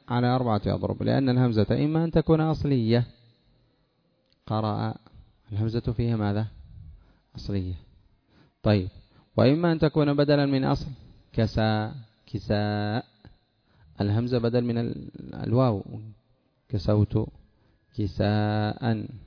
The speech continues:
بدل من أصل. وإما أن تكون بدلا من حرف الإلحاق، بدل من حرف ال-، الإلحاق سيأتي مثاله، يأتي مثاله إن شاء الله في البدل من حرف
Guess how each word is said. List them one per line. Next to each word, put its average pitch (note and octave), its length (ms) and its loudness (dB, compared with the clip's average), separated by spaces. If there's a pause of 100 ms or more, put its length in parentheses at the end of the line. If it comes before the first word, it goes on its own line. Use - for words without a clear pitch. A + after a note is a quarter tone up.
(180)
بدل G#2+ 300 0
من G#2+ 180 -4
أصل. A#2+ 220 -4 (920)
وإما D3 320 4
أن D#3+ 60 -2
تكون D3 300 2
بدلا C#3 300 2
من B2+ 200 0
حرف C#3 260 2
الإلحاق، B2+ 760 0 (1800)
بدل A2 280 2 (160)
من A2 160 -4
حرف A#2 280 0
ال-، G#2 380 -2
الإلحاق G#2 440 0
سيأتي A2+ 420 2
مثاله، G2 460 2 (1300)
يأتي G#2 340 -2
مثاله G2 420 0
إن F#2+ 100 -2
شاء G2 220 0
الله G#2 320 0 (160)
في G2 220 0
البدل G#2+ 400 2 (580)
من G#2+ 140 0
حرف - 380 0